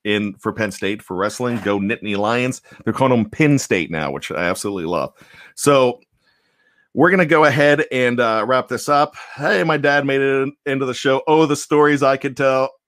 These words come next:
Maybe we might have Old Man Davis go ahead and have his own podcast just telling stupid things that I did. And I bet you it would be more entertaining than,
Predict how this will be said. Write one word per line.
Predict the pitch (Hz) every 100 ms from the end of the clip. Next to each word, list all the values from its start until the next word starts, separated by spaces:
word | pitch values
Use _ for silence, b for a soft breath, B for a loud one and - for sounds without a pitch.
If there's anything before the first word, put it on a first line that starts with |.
| -
Maybe | 110 151 180
we | 170 156
might | 156 139
have | 139 139 131 - b b _ _ _ -
Old | 156 151
Man | 143 147 139
Davis | 120 113 110 - - - _ _ 113
go | 127 127
ahead | 120 127
and | 117
have | 110 120 113
his | 101 -
own | 127 135 123
podcast | 123 107 104 107 101 -
just | 117 -
telling | - 123 113 107
stupid | - 131 120 113
things | 117 120 104
that | 107 -
I | 107 123
did. | 95 - - _ _ _ B B B B -
And | 107 101 90 82 - B B B B B -
I | 127
bet | 139 139
you | 127
it |
would | 117
be | 113
more | 117
entertaining | 110 104 110 107 110 110
than, | 104 101 101